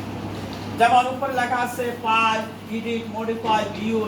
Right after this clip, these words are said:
শেয়ার, হেল্প। এরপর আছে রেকর্ড, মানে রেকর্ডিংও করা যায় এটা দ্বারা। মিডিয়া, অ্যানোটেশন, ট্রানজিশন, বিহেভিয়ার, অ্যানিমেশন, কাস্টম ইফেক্ট, ভয়েস ন্যারেশন, হ্যাঁ,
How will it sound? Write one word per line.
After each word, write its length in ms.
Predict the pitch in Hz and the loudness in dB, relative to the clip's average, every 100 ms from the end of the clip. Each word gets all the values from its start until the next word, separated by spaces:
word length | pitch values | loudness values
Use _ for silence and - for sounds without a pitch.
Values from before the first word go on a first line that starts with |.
| 214 | -2
শেয়ার, 320 | 226 226 214 202 | 0 4 4 4
হেল্প। 240 | 208 214 - - - - - - - - - 240 | -2 -4 -6 -10 -12 -12 -12 -12 -12 -12 -2 0
এরপর 200 | 247 277 | 2 2
আছে 140 | 269 269 214 | 2 4 4
রেকর্ড, 360 | 202 190 165 - - - - - - - | 2 0 -2 -4 -8 -10 -12 -10 -10 -4
মানে 120 | 202 208 | 0 4
রেকর্ডিংও 420 | 214 240 247 254 240 | 4 2 2 0 2
করা 160 | 208 190 | 6 6
যায় 120 | 180 | 4
এটা 120 | 170 165 | -2 -2
দ্বারা। 180 | 123 - - - - - - - - - - - - 190 | -4 -6 -10 -10 -10 -10 -12 -12 -10 -10 -10 -10 -4 2
মিডিয়া, 380 | 240 240 254 240 233 233 - - - - - | 2 4 4 4 2 -2 -8 -12 -12 -12 -4
অ্যানোটেশন, 800 | 226 247 233 247 240 247 226 220 233 - - - - | -2 -2 0 0 0 0 0 0 -4 -8 -10 -10 -8
ট্রানজিশন, 720 | 220 226 220 254 - 247 233 233 - - - - - | -4 -2 0 0 0 0 0 0 -6 -8 -8 -10 -10
বিহেভিয়ার, 600 | 185 233 233 240 226 220 202 - - - | 2 4 4 4 4 2 0 -6 -10 -8
অ্যানিমেশন, 680 | 208 226 233 208 254 233 226 226 - - | -4 -4 -4 -2 0 0 0 -4 -8 -2
কাস্টম 340 | 208 208 240 226 | -2 0 0 0
ইফেক্ট, 340 | 214 220 208 - - - - | 0 0 -2 -4 -8 -8 -4
ভয়েস 240 | 170 208 220 | 2 2 2
ন্যারেশন, 480 | 220 226 220 233 214 214 - - - 254 | 0 -2 0 0 0 0 -6 -10 -8 0
হ্যাঁ, 240 | 269 220 | 2 2